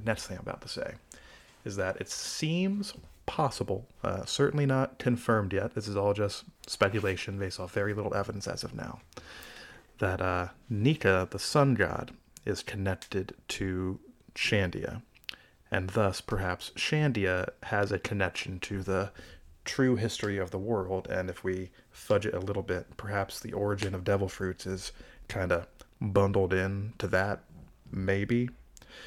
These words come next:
So if that's the case, then, like you said, perhaps, like, legends of, like, the origins of devil fruits would be recorded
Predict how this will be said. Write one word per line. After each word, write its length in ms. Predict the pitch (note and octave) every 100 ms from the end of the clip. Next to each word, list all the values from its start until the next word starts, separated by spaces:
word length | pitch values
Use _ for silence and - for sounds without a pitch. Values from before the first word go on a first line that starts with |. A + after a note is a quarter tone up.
| - - _ -
So 280 | - G#2 G2
if 100 | F#2
that's 240 | A#2 A2+
the 100 | -
case, 480 | - - A2+ G#2 -
then, 400 | - F#2+ F2+ G#2 A2
like 180 | F#2+
you 60 | -
said, 400 | - A2 F2+ -
perhaps, 460 | - F#2+ F#2+ - - - - -
like, 120 | A2 - - -
legends 600 | - G#2 F#2+ G2 G2 - - -
of, 340 | F#2+ F#2+ - - - -
like, 180 | G2+ -
the 140 | A2+
origins 360 | G#2+ G2+ G2 F#2+
of 60 | G2
devil 220 | G2 G2
fruits 420 | - G2 F#2+ - - - - - _
would 140 | G#2
be 140 | F2+ F#2+
recorded 600 | - - A2+ G2+ F2+